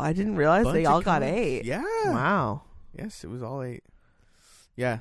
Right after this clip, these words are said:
Speaker 2: the turkey is basically the only thing that got kinda left.
Speaker 1: Wow.
Speaker 2: Well, the turkey and the pies. But
Speaker 1: <laughs> Pies.
Speaker 2: yes. Oh, yeah, 'cause the, uh, I had a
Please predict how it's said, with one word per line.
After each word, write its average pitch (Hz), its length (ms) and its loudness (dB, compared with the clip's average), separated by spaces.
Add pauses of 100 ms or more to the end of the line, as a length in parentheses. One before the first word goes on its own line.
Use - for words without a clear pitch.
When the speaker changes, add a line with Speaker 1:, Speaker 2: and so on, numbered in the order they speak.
(100)
Speaker 2:
the 110 100 -4
turkey 139 480 -2
is 123 80 -4
basically 120 340 -4
the 107 140 -6
only 110 160 -6
thing 101 480 -10
that 95 220 -6
got 95 280 -4 (200)
kinda 95 360 -8 (160)
left. 101 480 -6
Speaker 1:
Wow. 131 760 -8
Speaker 2:
Well, 147 200 4
the 117 100 -14
turkey 156 300 0
and 104 80 -8
the 95 40 -12
pies. - 480 -8 (600)
But 104 240 -2 (160)
Speaker 1:
<laughs> 208 340 2 (320)
Pies. 127 880 -6
Speaker 2:
yes. 127 480 -2
Oh, 175 220 8
yeah, 147 160 6
'cause 165 180 0
the, 160 160 6
uh, 131 760 4
I - 100 -8
had 135 260 0
a 123 420 0